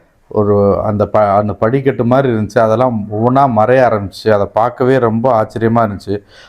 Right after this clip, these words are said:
அவர் உடம்பும் த-, உடம்பு வந்து தங்கம் மாதிரி ஜொலிச்சது. ஆ, அவர் வந்த அந்த பாலம் வந்து அவர் இறங்க இறங்க மறைஞ்சுக்கிட்டே இருந்துச்சு. ஒவ்வொரு அடி எடுத்து வைக்கும்போதும் அது மறைஞ்சுக்கிட்டே இருக்க பார்க்க ரொம்ப அழகா இருந்துச்சு.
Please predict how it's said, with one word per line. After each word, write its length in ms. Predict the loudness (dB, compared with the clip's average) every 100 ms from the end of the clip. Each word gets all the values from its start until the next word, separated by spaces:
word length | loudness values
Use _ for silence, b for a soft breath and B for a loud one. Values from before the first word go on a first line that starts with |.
| B
அவர் 160 | -2 0
உடம்பும் 480 | 0 0 0 -2
த-, 300 | 0 2 2
உடம்பு 380 | 0 0 0 0
வந்து 240 | 0 -2 -2
தங்கம் 420 | -2 0 0 0
மாதிரி 280 | 0 0 -2
ஜொலிச்சது. 760 | 0 0 0 -2 -2 -2 -2 -4 b b b b -2
ஆ, 640 | 0 2 4 4 2 B B B -2
அவர் 280 | 2 2
வந்த 420 | 2 0 0 2 2
அந்த 200 | 2 -2
பாலம் 480 | 0 2 2 0
வந்து 440 | 0 0 0 -2 -2
அவர் 220 | -2 0
இறங்க 300 | 2 2 2
இறங்க 280 | 2 2 0
மறைஞ்சுக்கிட்டே 680 | 0 0 0 -2 -2 0 0
இருந்துச்சு. 400 | 0 -8 -6 -6 -8 b b -2
ஒவ்வொரு 480 | 0 2 2 4 4
அடி 220 | 4 2
எடுத்து 340 | 2 2 0
வைக்கும்போதும் 440 | 0 0 2 4 2
அது 200 | 2 0
மறைஞ்சுக்கிட்டே 440 | 0 0 -2 -2
இருக்க 260 | -2 0 -2
பார்க்க 340 | 0 -2 0
ரொம்ப 300 | -2 0 2
அழகா 380 | 2 2 2 2
இருந்துச்சு. 460 | 0 -6 -8 -8